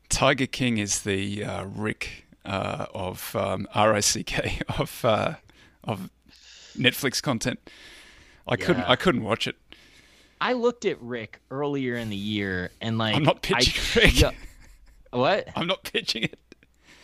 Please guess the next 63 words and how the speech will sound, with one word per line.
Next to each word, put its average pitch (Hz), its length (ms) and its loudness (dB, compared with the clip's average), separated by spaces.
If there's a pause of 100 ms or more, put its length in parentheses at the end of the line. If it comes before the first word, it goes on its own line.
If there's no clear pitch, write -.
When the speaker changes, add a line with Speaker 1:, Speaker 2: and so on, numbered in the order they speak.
(100)
Speaker 2:
No, 196 320 4
no, 190 100 2
I, 160 200 0 (160)
I, 165 220 -2
I'm 175 160 -4
just 185 160 -4
saying, 175 320 -4
I 127 80 -2
looked 180 260 -6
at 139 180 -4
it, 139 140 -8
and 135 100 -12
I 135 100 -2
know 175 160 0
it's - 120 -8
had 170 140 -4
a 160 40 -6
good 135 220 -8
day, 139 360 0
and 117 120 -8
I'm 120 80 -6
happy 151 380 -4
for - 120 -12
the 131 100 -8
people 139 260 -6
that 117 160 -2
bought 127 220 2
it. 117 200 -4 (680)
I - 120 -10
just 143 220 -6
can't 139 240 -2
get 117 140 -2
over, 104 640 -2
like, 104 240 -2 (160)
I 107 100 0
don't 110 140 0
know, 101 120 -2
the 95 80 -4
last 104 300 -2
time 113 160 -4
I 101 80 -4
was 101 160 -8
in 101 80 -8
a 90 60 -6
strip - 260 -6
club, 95 240 -4
it's - 120 -14
been 95 120 -6
a 92 60 -4
while, 95 520 2
all 104 220 0
I 92 60 0
saw 95 260 -2
was 82 140 -4
sorrow. 90 720 -2
I 95 100 -2
was 92 140 -2
like, 95 180 -2
"I 92 40 -2
can't 101 260 -2
do 101 140 -2
this 92 240 -4
anymore." 90 600 -2